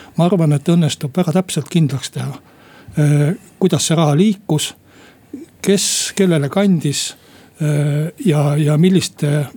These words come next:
äh, põhjenduste ja tingimustega. Ma arvan, et pangad võib-olla nii suure summa liikumist, viiekümne tuhande euro, äh, liikumist, äh,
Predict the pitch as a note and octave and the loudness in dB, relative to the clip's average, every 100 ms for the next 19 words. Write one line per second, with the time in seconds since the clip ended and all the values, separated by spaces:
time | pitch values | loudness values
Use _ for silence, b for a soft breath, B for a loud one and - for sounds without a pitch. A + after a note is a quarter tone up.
0 | - D#3+ D3+ D3 D3+ E3 A3+ B3 _ _ | -10 -4 -2 -2 -4 -4 -4 -8 _ _
1 | G3 F#3 D3+ C#3+ - D#3+ C3 G#3+ F#3 D#3 | 0 2 2 -2 -4 -4 0 2 2 2
2 | C#3+ - C#3+ D3+ - B B - F3 E3 | 0 -4 -6 -6 -10 B B -2 0 2
3 | D3 - F3 D#3 C#3 D3+ C#3+ D3 C#3 F3 | 0 0 0 0 0 -2 0 -2 0 0
4 | - E3 C#3 F3 D#3+ C#3+ E3 - C3 - | 2 2 2 2 2 2 0 -2 -8 -4
5 | - D3 C3+ C#3 D3 C#3+ E3 D#3 C#3 - | 0 0 0 0 0 0 0 0 -2 -8
6 | B B B B B - F#3+ D#3 D3 D#3 | B B B B B -6 -4 -2 0 0
7 | - D3 C3+ C#3 - - D#3 D3 C#3+ D3+ | 0 -2 -4 -4 -8 -6 -4 -2 -2 -4